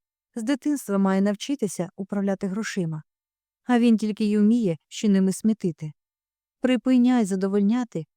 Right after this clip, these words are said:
всі його забаганки. Адже він зараз маленький,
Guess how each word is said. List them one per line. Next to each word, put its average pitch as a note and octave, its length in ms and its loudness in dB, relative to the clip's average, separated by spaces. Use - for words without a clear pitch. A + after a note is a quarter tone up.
всі - 240 -6
його A3 220 0
забаганки. G#3 720 -2
Адже C#4 220 -2
він C#4+ 160 0
зараз C4+ 380 -2
маленький, G3+ 560 -2